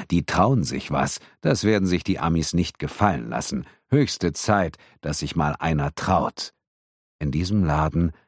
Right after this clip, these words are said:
waren die Meinungen eindeutig. Tina, eine Schwedin, wandte sich an Steve.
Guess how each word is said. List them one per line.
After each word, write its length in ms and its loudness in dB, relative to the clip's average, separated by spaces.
waren 320 0
die 140 0
Meinungen 640 2
eindeutig. 800 -2
Tina, 480 4
eine 180 2
Schwedin, 480 2
wandte 260 2
sich 220 -4
an 100 0
Steve. 380 0